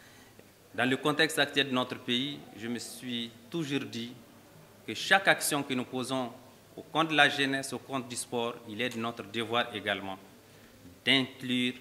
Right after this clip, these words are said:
chaque fois que possible des actions qui font la promotion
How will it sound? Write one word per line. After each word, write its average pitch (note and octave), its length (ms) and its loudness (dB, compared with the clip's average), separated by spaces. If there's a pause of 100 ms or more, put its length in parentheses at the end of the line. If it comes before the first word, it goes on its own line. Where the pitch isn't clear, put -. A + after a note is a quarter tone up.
chaque - 380 0
fois C3+ 160 4
que - 100 -4
possible G#2+ 520 -8 (500)
des G2+ 240 -4
actions G#2+ 460 -2 (280)
qui G#2+ 80 -12
font G#2 380 -6 (180)
la G2 100 -2
promotion G2 600 -6